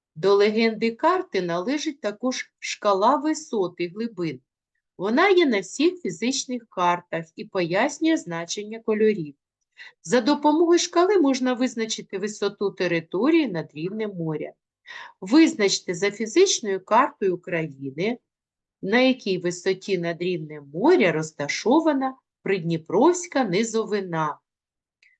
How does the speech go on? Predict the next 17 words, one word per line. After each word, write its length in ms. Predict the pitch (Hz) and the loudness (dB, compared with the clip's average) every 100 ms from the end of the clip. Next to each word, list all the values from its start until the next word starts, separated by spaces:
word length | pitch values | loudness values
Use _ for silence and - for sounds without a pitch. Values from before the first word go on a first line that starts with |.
| _ _ | _ _
Розглянули. 1080 | 170 175 165 147 135 135 147 202 262 349 381 - _ _ _ _ | -6 -4 -6 -8 -8 -6 0 4 6 6 6 -2 _ _ _ _
Придніпровська 960 | - 226 220 233 247 254 359 370 - 208 | 0 2 4 2 2 2 2 2 -2 -2
низовина, 1200 | 202 214 214 202 170 170 160 143 135 143 226 320 _ _ - | 0 -2 -2 -2 0 -2 -2 -6 -8 -2 -2 -2 _ _ -14
знову 440 | 170 214 220 190 | -6 -2 -2 -2
ж 140 | - | -6
таки, 280 | - 180 180 | -8 -8 -6
насичений 960 | 185 208 214 196 170 - 214 147 147 139 - | -4 -6 -6 -6 -6 -6 -10 -8 -10 -10 -2
колір – 560 | 185 247 320 330 330 - _ _ _ _ _ | 2 4 6 4 2 -4 _ _ _ _ _
це 460 | - 214 202 170 | -4 2 2 0
від 360 | 170 175 240 170 | -4 0 0 -2
п'ятдесяти 1120 | 165 175 156 165 165 - 151 - 220 285 339 - | -2 -2 -2 -6 -8 -8 -10 -6 0 2 2 -2
до 440 | 160 170 233 330 | -4 0 2 2
сто 280 | - - 175 | -2 -10 -12
п'ятдесяти 1200 | - 156 156 - 202 247 285 285 277 277 254 254 _ _ _ | -8 -8 -8 -6 -4 -2 -4 -4 -6 -4 -6 -6 _ _ _
метрів 580 | 160 170 240 247 269 226 | -4 0 0 0 -2 -2
над 240 | 170 - | -4 -6
рівнем 480 | 147 170 214 214 208 | -6 -4 -4 -6 -8